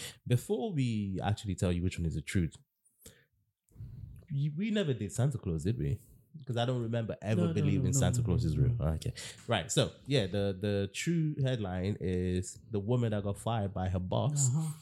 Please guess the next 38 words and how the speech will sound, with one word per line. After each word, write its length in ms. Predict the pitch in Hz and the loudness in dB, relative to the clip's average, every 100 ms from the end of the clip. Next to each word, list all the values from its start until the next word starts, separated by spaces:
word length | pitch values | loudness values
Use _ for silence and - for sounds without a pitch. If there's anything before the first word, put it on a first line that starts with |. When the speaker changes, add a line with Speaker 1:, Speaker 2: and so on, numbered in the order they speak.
| - - | -14 -6
Speaker 1:
So 280 | - 92 | 0 0
this 280 | 85 90 101 | 0 0 0
is 80 | 90 | 0
the 100 | 87 | 0
news. 360 | 87 87 82 - | 2 2 0 0
I'm 100 | 90 | 0
gonna 160 | 95 85 | 2 2
read 180 | 82 78 | 2 2
just 180 | 87 - | 0 0
very 220 | 82 80 | 0 0
short. 260 | 82 76 - _ - - - - - - - - - - - | 0 -2 -4 _ -20 -20 -20 -20 -20 -20 -16 -16 -16 -12 -6
In 120 | 104 | -4
two 160 | 135 135 | -2 0
thousand 240 | 120 110 | -2 -2
eleven, 420 | 104 101 92 87 | 0 0 -2 -4
a 80 | 85 | -4
woman 280 | 92 110 107 | 0 2 2
from 200 | 104 95 | 0 0
Long 280 | 95 95 92 | 0 0 0
Island, 500 | 92 92 87 87 90 - - - | 0 0 0 -2 -4 -10 -20 -6
New 80 | 87 | -2
York, 520 | 90 92 82 90 - - | 0 2 0 -2 -6 -2
was 140 | 87 | 0
terminated 600 | - 101 92 90 90 90 | 2 2 2 2 0 0
from 120 | 90 | 2
her 100 | 82 80 | 0 0
job 320 | 78 85 82 - | 0 0 0 -2
after 320 | 82 90 95 | 0 0 0
donating 460 | 87 87 87 - 85 | 0 0 0 0 -2
a 60 | |
kidney 300 | 80 104 90 | 0 2 2
to 100 | 85 | -2
save 220 | - 82 82 | -2 0 0
her 60 | |
boss's 320 | 85 - - | 0 0 0
Speaker 2:
You 60 | - | 2
Speaker 1:
life. 160 | 95 165 | 4 4
Speaker 2:
see? 180 | 220 | 0